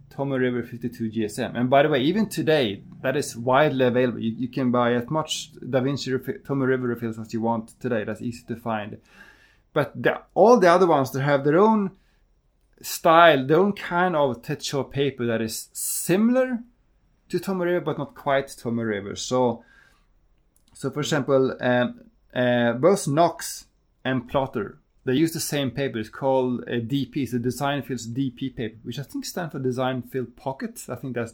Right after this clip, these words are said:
that, that's the, uh, idea behind the name. But that is a Tomoe River-like paper. It, it's,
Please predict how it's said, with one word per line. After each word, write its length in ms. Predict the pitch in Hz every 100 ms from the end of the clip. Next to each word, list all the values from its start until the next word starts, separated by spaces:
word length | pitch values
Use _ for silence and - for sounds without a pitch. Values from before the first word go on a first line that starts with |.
| -
that, 240 | 123 120
that's 220 | 120 -
the, 280 | 123 113 110 - - - - - _ -
uh, 280 | 117 113 104
idea 340 | - 120 117 117
behind 560 | 113 117 113 110 110 - - -
the 220 | 117 120
name. 520 | 117 120 117 107 101
But 100 | 113
that 200 | 131 165
is 440 | 180 - - - -
a 60 |
Tomoe 400 | - - 139 135
River-like 880 | 131 120 120 113 117 113 107 - - _ _ _ _
paper. 300 | - 117 117
It, 180 | 110 120
it's, 380 | - 135 -